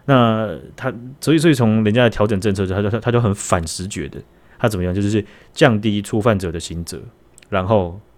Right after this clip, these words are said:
针对性的给予很大的去这个，这个勒戒的辅导。然后他就告诉你了，我整体的吸食人口在缩减，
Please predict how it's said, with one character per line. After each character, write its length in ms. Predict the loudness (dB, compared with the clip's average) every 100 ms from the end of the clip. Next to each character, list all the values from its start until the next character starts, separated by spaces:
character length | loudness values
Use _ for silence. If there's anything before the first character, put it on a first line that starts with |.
| _
针 200 | -2 2
对 160 | 2 0
性 140 | -2
的 100 | -4
给 120 | -4
予 60 | -4
很 180 | -4 -6
大 180 | -4 -4
的 240 | -6 -10
去 300 | -10 -8 -8 -8
这 100 | -6
个， 140 | -6
这 100 | -6
个 460 | -6 -4 -6 -8 -12 -4
勒 120 | -2
戒 140 | 0 -4
的 60 |
辅 200 | -6 -14
导。 180 | -14 -14 _ _ -20 -4
然 100 | 4
后 100 | 4
他 160 | 4 2
就 60 | 4
告 100 | 4
诉 80 |
你 100 | 2
了， 180 | 0 0 -6 _ _
我 100 | -2
整 200 | 2 0
体 100 | 2
的 80 | 2
吸 140 | 2
食 100 | 2
人 140 | 2
口 160 | 0 2
在 80 | 0
缩 180 | 0 -4
减， 180 | -6